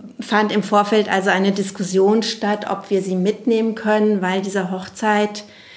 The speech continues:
war weiter weg. Also es war eine ziemliche lange Anfahrt von,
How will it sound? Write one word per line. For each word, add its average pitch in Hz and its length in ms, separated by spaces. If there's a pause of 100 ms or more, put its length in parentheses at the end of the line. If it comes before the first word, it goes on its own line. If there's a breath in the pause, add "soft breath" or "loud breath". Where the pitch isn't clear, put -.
(260 loud breath)
war 190 300
weiter 190 480
weg. - 480 (260)
Also 202 200
es 196 140
war 190 100
eine 202 200
ziemliche 208 420
lange 180 440
Anfahrt 175 640
von, 233 760